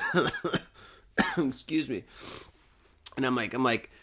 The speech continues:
"This is absolutely horrible. If this guy gets me sick, if I ever see him again, we're gonna have words, right?" So anyway, about a day later, uh, wait, wait, it's like about twenty-four hours later and stuff or so,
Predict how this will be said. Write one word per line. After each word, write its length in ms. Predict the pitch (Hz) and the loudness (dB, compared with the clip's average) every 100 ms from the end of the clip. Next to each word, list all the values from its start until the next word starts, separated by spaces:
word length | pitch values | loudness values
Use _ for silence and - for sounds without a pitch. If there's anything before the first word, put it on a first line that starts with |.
| - | -10
"This 200 | - 147 | 4 4
is 140 | 131 101 | 4 2
absolutely 420 | 110 110 98 95 | 4 4 2 0
horrible. 280 | 104 90 95 | 0 0 -2
If 160 | - | -4
this 260 | 101 127 147 | -4 -2 0
guy 200 | 147 123 | 2 2
gets 220 | 104 107 | 4 2
me 100 | 107 | 2
sick, 380 | 92 - 85 - | 2 0 -2 -4
if 120 | 92 | -2
I 200 | 127 143 - | 2 0 0
ever 300 | 156 160 147 | 0 2 2
see 160 | 135 135 | 2 4
him 80 | |
again, 560 | 107 95 101 92 90 87 | 2 2 0 2 0 -2
we're 240 | 104 127 131 | -2 2 2
gonna 140 | 123 | 4
have 160 | 107 95 | 0 0
words, 360 | 104 87 78 | 0 0 -2
right?" 280 | 98 107 127 - - - - - | -2 0 -2 -6 -20 -20 -20 -18
So 300 | - 151 139 - | -2 2 2 0
anyway, 560 | - 160 180 131 107 107 - | 0 6 8 8 6 4 0
about 220 | 120 117 | 2 2
a 40 | |
day 260 | 101 147 156 | 2 0 2
later, 500 | 139 120 113 113 117 _ _ _ - | 2 2 2 0 -6 _ _ _ 0
uh, 160 | 123 113 | 2 2
wait, 180 | 127 98 | 0 0
wait, 120 | 92 | 0
it's 100 | 87 | -2
like 160 | 113 110 | -4 -4
about 340 | 98 98 - | -2 -2 -4
twenty-four 420 | - 180 190 185 | 0 2 4 4
hours 340 | 151 143 131 135 | 6 6 2 2
later 240 | 135 127 | 2 2
and 100 | 110 | 2
stuff 240 | - 95 | 0 0
or 80 | 101 | -2
so, 320 | 95 95 87 | -2 -2 -2